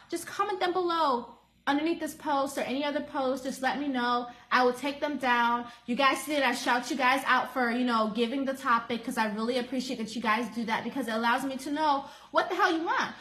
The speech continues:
What do you wanna hear? I think that's super important. What you wanna hear is super important, so you need to let me know what it is that you wanna know about,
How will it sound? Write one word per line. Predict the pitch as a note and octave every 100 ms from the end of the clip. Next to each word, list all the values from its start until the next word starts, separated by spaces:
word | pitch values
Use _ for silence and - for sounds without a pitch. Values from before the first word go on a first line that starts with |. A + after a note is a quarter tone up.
| - G#3
What | B3+
do | D4+
you | F4
wanna | E4 E4
hear? | E4 F4+ A3+ F3+ - - -
I | B3+
think | D#4+
that's | D4+ D4
super | E4 - F4
important. | D4 C#4+ F#4 G#3 G#3
What | A3+ C4 F4
you |
wanna | D#4 D4 C#4+
hear | D#4 C#4+
is | B3
super | - D#4+ E4+
important, | D4 C#4+ D#4+ C4
so | B3+
you | C4
need | C#4 C#4
to | D4+
let | C#4 B3+
me | C4+
know | D4 C4
what | A#3 C#4+
it | D4
is | C#4
that | -
you | D4
wanna | C4+
know | B3+ C#4+
about, | F4 A3+ G#3+ A3